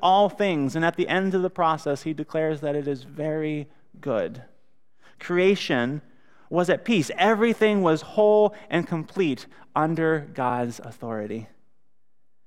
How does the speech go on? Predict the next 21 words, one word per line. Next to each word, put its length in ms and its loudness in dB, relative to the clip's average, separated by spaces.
And 140 -6
God 480 2
created 500 0
Adam 540 2
and 180 -6
Eve 320 -2
to 100 -4
come 280 -4
under 380 0
his 280 -4
lordship 640 0
and 300 -2
experience 600 -2
this 160 0
shalom 460 -2
for 120 -6
themselves, 560 0
which, 140 4
which 200 -2
is 120 -2
why 400 2